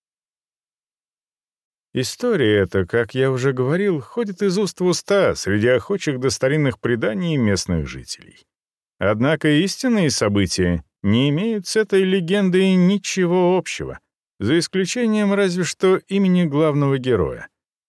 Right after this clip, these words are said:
сэра Роберта Ардаха, до того факта, что смерть его сопровождалась некими таинственными обстоятельствами. И даже если принять, что устная традиция, как обычно, преувеличила всё до неузнаваемости,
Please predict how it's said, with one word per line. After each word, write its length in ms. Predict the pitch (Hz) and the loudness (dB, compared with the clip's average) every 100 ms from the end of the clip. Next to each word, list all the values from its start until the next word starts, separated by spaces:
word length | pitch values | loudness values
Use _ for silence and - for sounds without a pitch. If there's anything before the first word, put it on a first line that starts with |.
| _ | _
сэра 600 | - 131 139 135 135 131 | -4 -2 0 2 4 4
Роберта 520 | 143 135 123 - 127 - | 2 0 -2 -2 -4 -2
Ардаха, 640 | 156 127 107 - - - - _ _ _ _ | 0 0 -2 -12 -18 -20 -20 _ _ _ _
до 200 | 101 139 | -2 0
того 340 | 151 151 160 156 | 0 2 2 0
факта, 580 | - 226 - - 107 | 0 -4 -2 0 2
что 240 | 107 - 135 | 2 0 0
смерть 420 | - 190 208 - | 2 0 0 0
его 280 | 104 101 110 | 2 2 2
сопровождалась 920 | - 123 139 143 147 202 214 190 - | 0 -2 0 0 0 0 0 0 0
некими 400 | 165 226 220 202 | 0 0 0 -2
таинственными 840 | 185 135 123 120 - 113 104 101 | 0 0 2 0 -2 0 2 2
обстоятельствами. 1080 | 95 90 - 85 78 - - - - 101 - _ _ _ _ _ _ _ _ _ _ | 0 -2 -2 -2 -4 -8 -14 -14 -16 -20 -20 _ _ _ _ _ _ _ _ _ _
И 140 | 95 | -2
даже 360 | 104 160 175 165 | 0 0 0 0
если 380 | 151 180 - 160 | 0 0 0 -2
принять, 560 | 151 143 143 180 107 | 0 0 2 0 -2
что 380 | - - 101 113 | -4 -4 2 2
устная 360 | 165 - 135 131 | 2 0 0 0
традиция, 800 | 120 120 120 196 - - 80 78 | 0 0 0 -4 -8 -4 -4 -2
как 240 | 104 104 | -4 -2
обычно, 540 | 127 143 - 139 139 139 | 0 0 -2 -2 -2 -4
преувеличила 800 | 175 202 208 208 160 107 113 113 | -4 -4 -2 -2 -2 -2 0 0
всё 240 | 104 151 135 | 0 0 0
до 120 | 131 | 2
неузнаваемости, 920 | 131 123 110 135 123 92 85 - 76 | 2 2 0 -2 -4 -4 -6 -8 -16